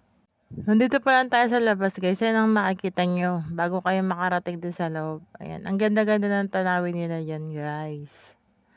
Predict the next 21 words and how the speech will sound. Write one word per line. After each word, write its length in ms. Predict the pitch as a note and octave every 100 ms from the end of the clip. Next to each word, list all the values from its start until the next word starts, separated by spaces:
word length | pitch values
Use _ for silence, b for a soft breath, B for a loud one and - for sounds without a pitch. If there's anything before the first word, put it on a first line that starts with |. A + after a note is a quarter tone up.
| B B B
At 160 | F#3+ G3 A3+
ayan 260 | A#3 A#3
yung 80 | G#3+
entrance 540 | G3+ G3+ G3 F#3 F3+
nila, 400 | F#3 E3 E3+ E3+
pero 240 | F3+ F#3+ G3+
hindi 240 | G3+ G3
tayo 160 | F#3+ F3+ F3+
dyan 240 | F3 F3+
dadaan 480 | E3 D#3+ D#3 D#3 D#3
guys. 560 | D3+ D3 D3 - - _ b b b b b b -
Doon 160 | G3 F#3+
tayo 160 | G3 G3
sa 160 | G#3
baba 400 | F#3 F3+ F3+ F3
dadaan, 640 | E3+ D#3+ D#3 C#3+ D#3 D#3+ D3
ayan, 640 | C#3+ D3 E3 F#3 F#3 E3
dyan. 640 | D#3 D#3 D#3 E3+ F#3 F3
Doon 240 | E3+ A3 A3
tayo 240 | A#3+ A#3
pupunta 480 | A#3+ A3+ G3+ G3